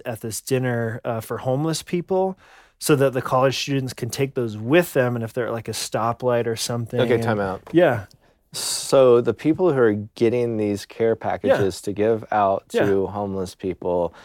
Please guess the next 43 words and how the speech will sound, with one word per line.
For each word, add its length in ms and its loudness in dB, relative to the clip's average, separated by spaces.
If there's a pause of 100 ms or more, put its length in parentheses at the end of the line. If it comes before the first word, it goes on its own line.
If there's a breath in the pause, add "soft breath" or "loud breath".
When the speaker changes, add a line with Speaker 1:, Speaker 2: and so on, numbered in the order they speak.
(440 soft breath)
Speaker 2:
they 180 2
aren't 380 -2
college 360 -2
kids 320 -4
who 180 -2
would 220 0 (100)
typically, 420 -4
or 320 2 (840)
they 120 8
aren't, 220 4
like, 260 4 (320)
coming 320 0
to 120 -4
our 160 2
church. 440 -12
Th-, 120 0 (180)
they're 120 10
Speaker 1:
Yeah. 60 10
Speaker 2:
not, 260 6
like, 340 6
Speaker 1:
Right. 120 0
Speaker 2:
a 20 -2
part 200 6
of 100 4
our 160 4
college 360 0
program. 540 4 (160 loud breath)
Speaker 1:
Right. 280 -2
Speaker 2:
They 200 8
are 220 8
there 720 6
at 280 4
Zoe's, 1000 2
drinking 540 -2 (120)
coffee, 440 4
hanging 460 -2
Speaker 1:
Mm-hmm. 140 -10
Speaker 2:
out. 340 4
Speaker 1:
Mm-hmm. 400 -6
Speaker 2:
Then 260 6
they 180 4
get 240 4
a 120 6